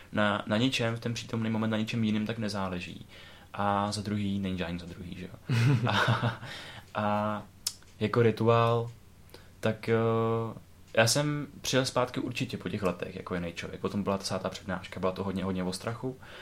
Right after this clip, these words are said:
Speaker 1: a bylo to o překonávání těch strachů. A já jsem přijel jako jiný člověk prostě z, z jiného prostředí, kterým jsem se vystavil.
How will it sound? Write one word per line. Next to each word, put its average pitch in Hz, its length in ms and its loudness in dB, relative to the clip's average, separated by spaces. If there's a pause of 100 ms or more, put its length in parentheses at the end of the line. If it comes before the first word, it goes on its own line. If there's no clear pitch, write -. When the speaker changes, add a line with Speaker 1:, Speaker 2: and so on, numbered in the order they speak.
(160)
Speaker 1:
a - 40 -12
bylo 98 120 2
to 101 100 0
o 101 80 0
překonávání 90 640 -2
těch 92 140 -8
strachů. - 360 -12 (720)
A 92 60 -4
já 98 120 2
jsem 123 140 2
přijel 131 200 2
jako 131 400 0 (320)
jiný 127 320 2
člověk 117 680 0 (200)
prostě - 480 -4 (340)
z, 110 140 -8
z 110 140 -2
jiného 110 260 2
prostředí, 98 840 -2 (240)
kterým 101 220 2
jsem 107 120 -2
se 113 140 0
vystavil. 87 480 -2